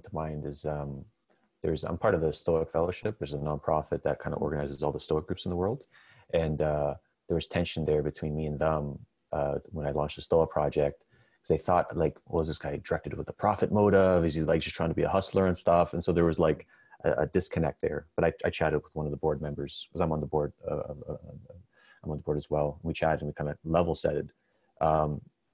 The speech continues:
and it's interesting. I think it's important to be clear about all that up front, um,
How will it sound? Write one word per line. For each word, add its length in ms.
and 100
it's 120
interesting. 380
I 40
think 160
it's 100
important 360
to 80
be 100
clear 400
about 240
all 200
that 320
up 180
front, 380
um, 640